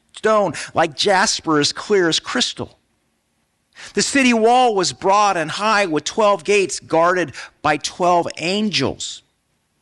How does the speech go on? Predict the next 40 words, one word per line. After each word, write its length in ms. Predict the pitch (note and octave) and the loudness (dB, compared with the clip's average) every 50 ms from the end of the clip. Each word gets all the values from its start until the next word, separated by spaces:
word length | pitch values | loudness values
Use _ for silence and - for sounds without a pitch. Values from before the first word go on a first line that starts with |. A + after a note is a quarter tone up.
| _ - - - - - | _ -18 -16 -10 -4 -2
And 140 | F3 G3 | 0 0
the 40 | G3 | 2
names 360 | G3+ G#3+ A#3+ C4 C#4+ C#4+ B3 | 2 2 2 2 2 2 0
of 100 | C4 - | 0 0
the 80 | F#3 F#3 | -2 -2
twelve 400 | - - - G#3+ G#3+ A3+ A#3+ A3 | -4 0 0 2 2 2 2 0
tribes 400 | - - - G#3+ G3+ G3 F3+ F3 | -4 -4 0 0 0 2 0 -2
of 140 | F3+ D3+ - | -4 -4 -2
Israel 500 | - G3+ C4 A#3 G#3+ F3 D#3+ D3 D3 C#3+ | -4 -2 -2 -2 0 0 2 2 2 2
were, 160 | C#3+ D3 D3+ | 2 0 0
were 300 | D#3 E3+ G#3 A#3 A3+ - - | 0 -2 -2 -2 -2 -4 -6
written 540 | D#3 F3 B3+ C4 - - C3 B2 C3+ C#3+ - - - - - _ _ _ _ _ _ _ - | -4 -2 -2 -2 0 -2 -4 -4 -4 -6 -8 -14 -20 -20 -20 _ _ _ _ _ _ _ -4
on 240 | C#3 D3 D3 D3+ D3 | 0 0 0 0 0
the 60 | C#3 | -2
gates." 520 | C3 A#2+ D#3+ D#3+ E3 D3 A#2 F#2 - - | -2 0 2 2 2 2 0 -2 -4 -8
Skip 320 | - - - - - F3 - | -8 -8 -8 -8 -8 -8 -4
down 220 | G3 F3+ F3 F3+ | -2 -2 0 0
to 40 | D#3+ | -2
verse 280 | B2 C3 C#3+ D3 - - | -2 -2 -2 -2 -2 -2
eighteen. 680 | - C#3 A#2+ - - - - E3 D3 C3 G2+ D2+ - - _ _ _ _ _ _ _ _ _ _ _ _ _ _ _ _ _ _ _ _ _ _ _ _ _ _ _ _ _ _ _ | -2 -4 -4 -4 -6 -8 -6 -4 -4 -4 -4 -6 -8 -14 _ _ _ _ _ _ _ _ _ _ _ _ _ _ _ _ _ _ _ _ _ _ _ _ _ _ _ _ _ _ _
Verse 220 | - A2+ A#2 - - | -12 -10 -8 -6 -6
eighteen. 540 | G#2+ A#2 A#2 - - C#3 C3 A2+ F2+ - - _ _ _ _ _ - - _ _ _ _ _ _ _ _ _ _ _ _ _ _ _ _ _ _ _ _ _ _ _ _ _ _ _ _ _ _ - - - - | -6 -6 -6 -6 -4 -4 -4 -4 -4 -8 -14 _ _ _ _ _ -20 -20 _ _ _ _ _ _ _ _ _ _ _ _ _ _ _ _ _ _ _ _ _ _ _ _ _ _ _ _ _ _ -14 -12 -10 -4
He 120 | - C4 C4 | -2 0 0
said, 260 | - - D4 C4 F#3+ | 0 0 0 0 0
The 80 | A#3+ A3+ | 0 0
wall 340 | G#3+ B3 B3+ C4 C4+ C4 | 2 4 4 4 4 2
was 160 | B3 A#3 - A3+ | 0 -2 -2 -2
made 160 | A#3 A3+ A3 | 0 0 0
of 120 | A3 F#3 | 0 0
jasper, 580 | - A#3 B3+ C4 C4 A3+ - - - F3 E3+ D#3+ | 0 0 2 2 2 0 -2 -4 -2 0 0 0
and 100 | D#3 D#3 | 0 0
the 60 | F3+ | -2
city 340 | - - - B3 A#3+ A#3+ A3+ | -4 -4 -2 -2 0 2 2
was 160 | G#3+ G#3 - | 0 0 -2
pure 300 | - - - A3 G3+ F#3+ | -2 -2 0 2 2 0
gold, 440 | E3 - G#3 A#3+ B3 A#3+ A#3 G#3+ D#3+ | 0 0 2 2 4 4 2 2 0
as 140 | D#3+ D3+ - | -2 -2 -4
clear 320 | - - A3+ A3+ G#3+ G3+ | -4 -2 0 2 2 2
as 100 | F3+ - | 2 0
glass. 720 | - F3 G3 G3+ G3 F2+ - G#2+ A#2 - - - - - | -2 0 0 0 0 0 -4 -6 -6 -10 -12 -14 -16 -18